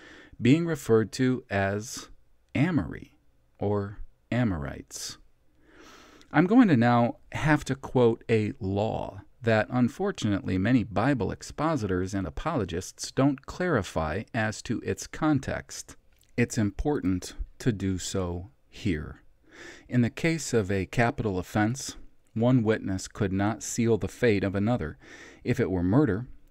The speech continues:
the alleged murderer could not be condemned by only one witness. I'm using this quote because of the gravity of these matters and the theory I will be supporting before this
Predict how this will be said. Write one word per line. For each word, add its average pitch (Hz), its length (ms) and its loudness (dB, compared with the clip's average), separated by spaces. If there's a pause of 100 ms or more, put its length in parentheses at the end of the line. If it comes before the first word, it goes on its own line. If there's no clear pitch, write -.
the 110 160 2
alleged 104 400 2
murderer 92 460 0
could 98 220 -4
not 110 360 -2
be 123 120 -2
condemned 90 640 0
by 92 240 0 (140)
only 110 400 2
one 95 440 0
witness. 92 640 -4 (500)
I'm 123 160 4
using 165 280 4
this 113 160 0
quote 180 440 -2
because 117 320 0
of 101 120 -4
the 98 80 -2
gravity 98 580 -2
of 82 120 -4
these 87 200 -2
matters 87 520 -4
and 104 200 -2
the 95 100 -4
theory 110 560 -2
I 95 140 -2
will 98 180 -4
be 95 180 -2
supporting 101 680 -2
before 98 360 -4
this 107 200 -6